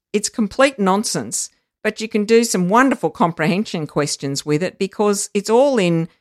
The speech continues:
grammatical sentences, and students know where the nouns are and where the verbs are. And even though none of the words make sense, you can have a bit of fun asking, uh, comprehension questions around that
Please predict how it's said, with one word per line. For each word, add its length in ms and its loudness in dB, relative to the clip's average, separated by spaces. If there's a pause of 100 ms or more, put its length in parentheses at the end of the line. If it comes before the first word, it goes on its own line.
(280)
grammatical 640 2
sentences, 880 -2 (420)
and 220 2
students 640 -2 (120)
know 720 2
where 260 6
the 100 2
nouns 380 0
are 180 0
and 160 -4
where 160 2
the 120 -4
verbs 420 0
are. 240 0
And 100 -2
even 280 0
though 120 0
none 340 4
of 120 0
the 80 -2
words 320 0
make 240 -2
sense, 340 -4
you 60 -6
can 120 -2
have 160 0
a 60 -2
bit 140 -2
of 100 -2
fun 420 2
asking, 720 0 (440)
uh, 120 0
comprehension 800 0
questions 480 -2
around 360 -2
that 200 -4